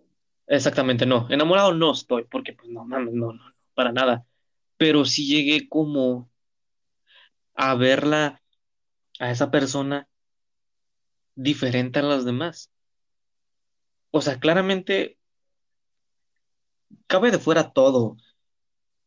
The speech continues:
Eh, lo sensual que tiene una mujer es lo de menos para mí, güey. O sea, a mí no me interesa si una persona no tiene un brazo, no tiene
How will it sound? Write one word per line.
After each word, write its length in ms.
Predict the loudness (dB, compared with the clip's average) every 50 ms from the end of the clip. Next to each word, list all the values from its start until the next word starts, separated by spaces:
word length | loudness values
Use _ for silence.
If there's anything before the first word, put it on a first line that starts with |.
| _ _ _ _ _ _ _ _ _ _ _ -2
Eh, 580 | 0 2 4 4 4 4 4 4 2 2 2 2
lo 120 | 2 0
sensual 340 | -2 -4 -8 -12 -10 -10 -10 -12
que 60 | -14
tiene 160 | -14 -14 -10
una 100 | -8 -8
mujer 500 | -8 -8 -10 -14 -10 -8 -6 -6 -6 -6 -10 _ _ _ _ _ _ _
es 160 | -6 -4 -2
lo 160 | 0 2 2
de 100 | 2 2
menos 400 | -2 -4 -6 -4 -2 -2 -2 -2 -4
para 220 | -6 -6 -4 -2
mí, 160 | -2 0 0
güey. 200 | 2 2 4 4
O 80 | 4 2
sea, 220 | 2 -2 -6 -6 -10 _ _ _ _ _ _ -8
a 80 | -4
mí 100 | -2 0
no 60 | 0
me 80 | 0 -2
interesa 320 | -2 -4 -6 -6 -4 -4
si 180 | -4 -2 -4 -4
una 180 | -4 -4 -4 -6
persona 360 | -6 -8 -8 -6 -6 -4 -4
no 100 | -4 -4
tiene 200 | -6 -6 -4 -4
un 140 | -4 -4 -4
brazo, 680 | -4 -2 -2 -4 -4 -4 -4 -2 -2 -4 -4 -8 -12 -16 -16 -14
no 200 | -12 -12 -12 -10
tiene 580 | -6 -4 -2 -2 0 0 -2 -2 -2 -4 -6 -10